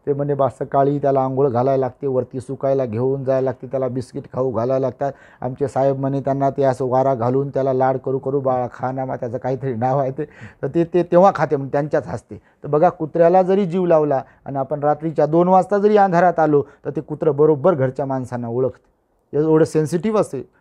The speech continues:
प्राणीसुद्धा सेन्सिटिव्ह असतात, इमानदार असतो कुत्रा. म्हणजे प्रेमाची भाषा ही प्राण्यांना देखील समजते, कुत्र्यांनाच काय इतरही प्राण्यांना समजते. जे पाळीव प्राणी आहेत त्यांनाही विश्वासाची भाषा कळते, त्यांनाही प्रेम कळते. आपण तर माणूस आहोत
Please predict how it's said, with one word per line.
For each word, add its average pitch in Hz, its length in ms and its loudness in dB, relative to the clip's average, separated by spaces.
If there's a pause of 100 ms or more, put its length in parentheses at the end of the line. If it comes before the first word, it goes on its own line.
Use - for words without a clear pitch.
प्राणीसुद्धा 156 600 0
सेन्सिटिव्ह 151 480 -6
असतात, 139 240 -10
इमानदार 160 400 -4
असतो 147 240 -10
कुत्रा. 131 320 -8 (280)
म्हणजे 165 200 0
प्रेमाची 180 680 0
भाषा 180 480 -2 (360)
ही 180 60 -4
प्राण्यांना 202 580 4
देखील 208 300 0
समजते, - 640 -8 (320)
कुत्र्यांनाच 214 560 2
काय 147 300 2
इतरही 220 420 2
प्राण्यांना 196 440 0
समजते. 156 400 -6
जे 151 120 -2
पाळीव 165 340 0
प्राणी 180 340 -2
आहेत 143 220 0 (280)
त्यांनाही 185 420 2
विश्वासाची 196 600 -4
भाषा 147 280 -4
कळते, 143 300 -6
त्यांनाही 156 440 -4
प्रेम 175 260 -4
कळते. 139 340 -4 (240)
आपण 147 360 -2
तर 151 100 -2
माणूस 147 440 -2
आहोत 139 260 2